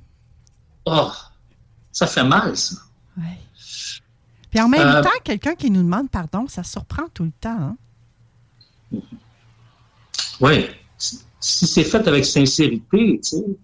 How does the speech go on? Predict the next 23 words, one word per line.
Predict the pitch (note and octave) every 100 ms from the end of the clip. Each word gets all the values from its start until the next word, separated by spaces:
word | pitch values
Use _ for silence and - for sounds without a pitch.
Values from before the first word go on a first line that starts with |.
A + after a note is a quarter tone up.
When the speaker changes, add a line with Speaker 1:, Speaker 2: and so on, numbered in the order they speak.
| _ _ -
Speaker 2:
Hmm. | F3 G#3 F3+ C#3+ D3+ D3 _ _ _ _ _
Speaker 1:
Ça, | E3
c'est | D#3+ B2+ -
clair. | C#3+ F3+ E3+ - - _ _ _ - - - -
Speaker 2:
On | C#3+
Speaker 1:
Euh, | D3 D3 C#3+ C3+ B2+ G2
Speaker 2:
fait |
quoi | G#3 D#4+
avec | A#3+ A#2+ -
ça, | - G#3
Éric ? | B3+ E3+
Speaker 1:
Aïe, | F3 - _ _ _ _ _ _ _ _ _ _ _
aïe, | - - - - - - -
aïe. | - - - - _ _ _ _
Ben, | A2+
c'est | - C3+
là | D#3 G#3+
qu'il | -
faut | B2+
creuser | - B2 A2+ A2 A#2 -
pour | A2
dire, « | C3 C3
OK, | D3